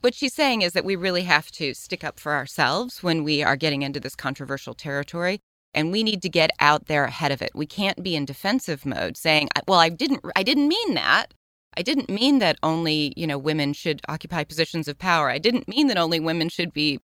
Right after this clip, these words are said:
physics professors and math professors." But instead going out there ahead of time and saying, uh, what the crucial me-, messages are in, in order to, um, prevent any of this controversy from occurring.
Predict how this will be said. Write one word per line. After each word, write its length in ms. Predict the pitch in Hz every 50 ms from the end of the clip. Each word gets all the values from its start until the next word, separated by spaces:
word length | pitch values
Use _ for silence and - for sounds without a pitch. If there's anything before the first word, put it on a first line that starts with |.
| _ _ _ _
physics 320 | - - 220 202 - - -
professors 680 | - - 180 - 156 151 - - 139 135 - 147 147
and 120 | 160 135 156
math 240 | 160 156 160 - -
professors." 680 | - 151 - - - - - - - - 165 - - _ _ _ _ _ _ _ _ _ _
But 120 | - 196 180
instead 440 | 175 170 - - - 214 190 180
going 300 | 170 180 175 165 160 156
out 180 | 147 139 143 -
there 280 | 147 139 131 127 - - _ _ _ _ _ _
ahead 320 | - 160 147 160 214 214 226
of 120 | 220 190 -
time 480 | - 156 127 - - - 147 156 - -
and 220 | - 147 139 139
saying, 540 | - - 151 139 139 135 135 131 131 127 131 - _ _ _ _ _ -
uh, 160 | 123 120 113
what 240 | - 160 170 - -
the 60 | 151
crucial 380 | - - 190 165 - - 151
me-, 120 | 135 123 120 - -
messages 480 | 143 139 135 - - - - - -
are 160 | - - - - - - - - -
in, 140 | - 156 - - - - -
in 120 | - 151 147
order 200 | 135 135 127 -
to, 280 | - - 147 120 110 - _ _ _ _ _ _ _ _ _ _ _ _ _
um, 200 | - 139 131 127
prevent 540 | 127 - - 196 156 143 165 156 151 139 - -
any 200 | - 135 127 131
of 60 | 127
this 160 | - 131 -
controversy 600 | - - 131 123 - 127 - 78 82 - - 131
from 300 | - - 131 120 117 123 - _ _ _ _
occurring. 420 | 160 - - 160 151 139 135 -